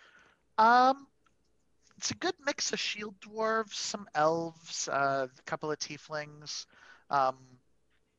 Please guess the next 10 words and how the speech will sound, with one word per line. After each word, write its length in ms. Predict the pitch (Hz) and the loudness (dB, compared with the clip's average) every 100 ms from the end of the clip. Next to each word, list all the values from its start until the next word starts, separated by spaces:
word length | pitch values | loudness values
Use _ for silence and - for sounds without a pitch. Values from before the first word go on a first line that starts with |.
| _ - | _ -4
you 100 | 240 | 2
know, 120 | 175 - | 2 4
it, 160 | 214 226 | 2 4
it's 160 | 202 | 2
a 60 | 226 | 0
fairly 400 | - 285 339 285 | 2 0 2 0
cosmopolitan, 1200 | - 202 196 170 147 - 160 160 - 151 147 147 _ | 2 4 4 0 -4 0 2 0 -2 -8 -16 -20 _
uh, 240 | 139 131 131 _ _ - | 0 0 -2 _ _ -10
happening. 560 | - - 170 202 214 247 _ - - - - - | -4 0 0 0 -2 -8 _ -20 -20 -20 -14 2
Um, 420 | 151 143 139 139 | 4 4 2 -8